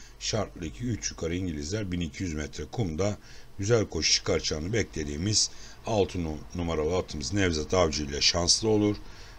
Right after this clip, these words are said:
Rakibi de on bir ile yedi nolu atları da kuponumuza yer vermek doğru olur diye düşünüyorum sevgili dostlar.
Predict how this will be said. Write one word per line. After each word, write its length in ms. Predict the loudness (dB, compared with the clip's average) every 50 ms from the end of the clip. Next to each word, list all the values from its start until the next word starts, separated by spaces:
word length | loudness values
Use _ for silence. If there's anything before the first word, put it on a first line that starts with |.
| -6 0
Rakibi 480 | 4 4 4 4 2 0 -2 -2 -2 2
de 260 | 4 4 4 4 2 -4 -6 0 6
on 320 | 8 8 10 8 6 4
bir 180 | 2 0 0 2
ile 320 | 4 6 6 6 6 4 0 -2 2
yedi 340 | 4 4 4 4 2 0
nolu 280 | 2 4 4 4 4 4
atları 520 | 6 4 4 4 2 -4 -4 -2 0 4
da 220 | 6 6 6 6 4 0 -8 -10 -12 -14 -12 -6
kuponumuza 840 | 0 0 2 4 4 2 2 2 0 2 4 6 8 6 6 4 -2 -4 0
yer 320 | 4 6 6 6 6 6 4
vermek 500 | 2 2 0 0 0 0 0 0 2 6
doğru 280 | 6 8 8 10 10
olur 300 | 8 8 8 6 0 0
diye 240 | 2 2 2 2 2
düşünüyorum 500 | 2 2 2 4 2 2 2 0 0 2
sevgili 440 | 2 2 2 0 -2 -2 -4 -4 -4
dostlar. 400 | -4 -4 -2 0 2 0 0